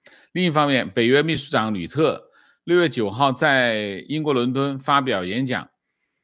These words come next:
他说，从俄罗斯空袭乌克兰的情况来看，北约需要加强防御，需要增加几千辆装甲车，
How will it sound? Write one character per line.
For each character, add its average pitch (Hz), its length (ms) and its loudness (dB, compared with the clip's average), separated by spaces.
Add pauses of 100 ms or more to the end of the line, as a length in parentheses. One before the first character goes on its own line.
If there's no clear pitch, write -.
(220)
他 185 180 0
说， 190 140 -2
从 156 280 -2
俄 147 140 -2
罗 160 140 2
斯 156 160 -4
空 156 240 -6
袭 156 160 -6
乌 156 100 -8
克 131 120 -6
兰 131 140 2
的 131 100 -2
情 123 180 -4
况 131 160 0
来 107 140 -2
看， 123 340 -6 (580)
北 117 180 0
约 143 200 -2
需 160 260 -8
要 147 240 2
加 139 220 0
强 123 180 -4
防 107 220 -4
御， - 240 -8 (340)
需 - 260 -10
要 147 200 0
增 151 260 -4
加 143 220 0
几 110 280 -8
千 147 240 -6
辆 143 220 0
装 139 220 -4
甲 87 160 -6
车， 113 440 -6